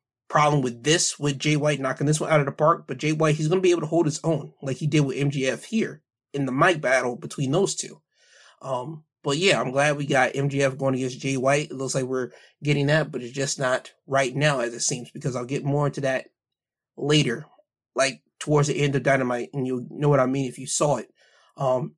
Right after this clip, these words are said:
next up, we have the Fatal Four-Way match. We have Matt Jackson going against Penta, going against Austin Gunn, going against Orange Cassidy. Orange Cassidy would win this match by pinfall by hitting Matt Jackson with the Orange Punch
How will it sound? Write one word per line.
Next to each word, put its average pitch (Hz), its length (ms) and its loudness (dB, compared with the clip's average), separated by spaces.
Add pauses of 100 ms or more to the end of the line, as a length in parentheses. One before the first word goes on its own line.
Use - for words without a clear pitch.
next 151 300 0
up, 151 160 2
we 143 80 -2
have 131 160 2
the - 40 -16
Fatal 135 220 0
Four-Way 160 280 2
match. 151 360 -4
We 131 100 -8
have 139 200 -8
Matt 143 260 2
Jackson 143 480 -2
going 127 200 -4
against 123 260 -10
Penta, 175 440 0
going 127 200 -6
against 123 340 -8
Austin 139 400 -2
Gunn, 165 360 -4 (100)
going 135 220 -4
against 135 220 -4
Orange 131 300 -12
Cassidy. - 640 -2 (100)
Orange 143 320 4
Cassidy 151 460 0
would 131 180 0
win 139 240 2
this 135 160 0
match 131 320 0
by 160 140 -2
pinfall 160 600 2
by 127 140 0
hitting 151 300 2
Matt 131 180 -2
Jackson 131 380 -2
with 135 100 -10
the 147 120 -10
Orange 127 540 -2
Punch 185 380 0